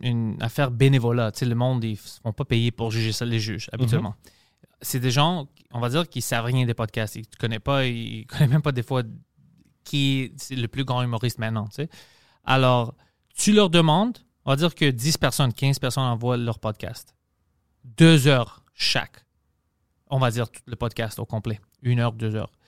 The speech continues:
Speaker 1: Là, moi, je dois trouver trente heures ou quarante heures, un gars qui fait ça bénévolat pour entendre des podcasts, pour les juger.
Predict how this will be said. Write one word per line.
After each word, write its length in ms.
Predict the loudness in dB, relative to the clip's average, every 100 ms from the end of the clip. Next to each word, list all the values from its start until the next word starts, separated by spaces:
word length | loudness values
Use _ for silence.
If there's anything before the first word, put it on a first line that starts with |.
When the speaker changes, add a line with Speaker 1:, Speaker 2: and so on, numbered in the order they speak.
| _ _ _ 0
Speaker 1:
Là, 300 | 4 6 4
moi, 400 | 2 4 6 6
je 140 | 4 2
dois 180 | 0 0
trouver 240 | 0 -2
trente 400 | 2 4 4 2
heures 180 | -2 -4 -14 _
ou 60 | -10
quarante 420 | 0 2 4 2
heures, 200 | 0 -2 -6 _ _
un 120 | -2 2
gars 200 | 2 0
qui 120 | -4
fait 120 | -6
ça 120 | -4
bénévolat 460 | -2 -2 -2 -2 -2
pour 300 | -2 -6 -4
entendre 340 | -6 -2 -2
des 60 | -2
podcasts, 360 | -4 -4 -4 -4
pour 100 | -4
les 60 |
juger. 340 | -2 -2 -4